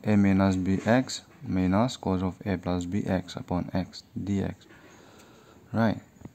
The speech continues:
now if you calculate this one, cos of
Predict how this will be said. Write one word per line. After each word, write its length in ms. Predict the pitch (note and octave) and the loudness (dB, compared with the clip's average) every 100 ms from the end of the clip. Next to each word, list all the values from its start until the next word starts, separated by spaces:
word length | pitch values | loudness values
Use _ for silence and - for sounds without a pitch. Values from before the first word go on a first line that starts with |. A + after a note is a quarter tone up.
| _ - - - - _ - | _ -20 -20 -20 -20 _ -2
now 300 | G#2 G2 E2+ - - _ - - - - - _ - - - - - - _ - | 2 2 0 -6 -20 _ -20 -20 -20 -20 -20 _ -10 -10 -12 -20 -20 -20 _ -4
if 100 | A#2+ | 0
you 160 | A2 A2 | 2 2
calculate 380 | G#2+ G#2+ A2 G#2+ | 2 4 2 2
this 180 | G#2 G#2 | 0 2
one, 240 | G#2 A#2 - - - _ - - _ - _ _ - _ - - - - - - - - - | 0 0 -8 -20 -20 _ -20 -20 _ -20 _ _ -20 _ -20 -20 -20 -20 -20 -20 -20 -20 -4
cos 300 | - A2+ A2 | 2 4 4
of 240 | G#2+ G#2 | 2 0